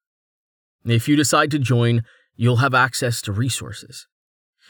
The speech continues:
including whatever you need to ply your craft, assuming we can get it.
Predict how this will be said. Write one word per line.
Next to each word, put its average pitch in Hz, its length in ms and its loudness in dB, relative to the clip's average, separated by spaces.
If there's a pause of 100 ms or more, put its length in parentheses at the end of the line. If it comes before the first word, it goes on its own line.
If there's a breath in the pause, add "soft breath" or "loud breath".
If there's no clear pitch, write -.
including 147 680 0
whatever 156 360 2
you 135 180 0
need 135 300 0
to 120 80 -4
ply 123 300 -2
your 107 140 0
craft, - 540 -2 (560)
assuming 101 480 0
we 104 140 0
can 98 160 -6
get 98 220 -4
it. - 140 -16